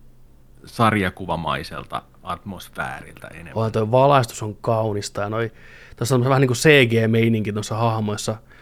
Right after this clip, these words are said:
Speaker 2: Mäpäs näytän sen uuden tossa katsojille saman tien. Tossa on toi uusi. Kun hyppää tähän, niin tää on niin paljon yksinkertaisempi.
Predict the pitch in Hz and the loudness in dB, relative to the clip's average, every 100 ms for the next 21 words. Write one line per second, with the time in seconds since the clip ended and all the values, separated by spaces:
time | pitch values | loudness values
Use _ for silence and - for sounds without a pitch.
0 | - - - 127 120 117 110 107 113 113 | -20 -20 -4 0 0 0 0 0 -2 -6
1 | - - 110 101 104 110 117 110 - - | -4 -2 -2 -2 -4 -10 -6 -6 -6 -8
2 | 107 113 - 104 101 101 104 - - 113 | -8 -8 -8 -6 -8 -10 -10 -10 -8 -6
3 | 113 - 85 - 85 80 78 73 - - | -6 -6 -10 -8 -6 -4 -4 -6 -10 -20
4 | - - - - 120 120 120 113 107 113 | -20 -20 -20 -6 0 2 2 2 4 2
5 | 113 117 - - _ 113 131 185 240 233 | 2 0 -2 -8 _ 2 4 6 6 6
6 | 214 175 170 180 - 147 120 117 120 127 | 8 8 8 8 6 6 6 4 4 2
7 | 110 104 107 | 2 0 -4